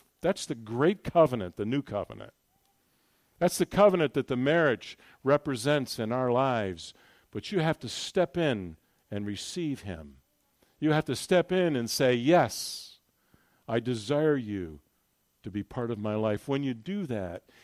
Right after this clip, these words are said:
he takes and he makes all things new again. He restores you, redeems you. Y-,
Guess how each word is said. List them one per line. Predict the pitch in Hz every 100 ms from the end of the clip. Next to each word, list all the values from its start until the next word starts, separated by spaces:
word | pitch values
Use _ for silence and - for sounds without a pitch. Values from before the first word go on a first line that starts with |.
| _
he | - 131
takes | - 160 160 -
and | 127
he | 117
makes | 113 - -
all | 151 175 180
things | 165 156 151 113
new | 117 120 101
again. | 85 76 71 65 _ _ _ _ _ _ _ _ _ _
He | 127
restores | 123 - - - 202 202 175 -
you, | 110
redeems | 104 107 113 185 202 175 110
you. | 92 76 69 _ _ _ _ _ _ _ _ _ _ - _
Y-, | 156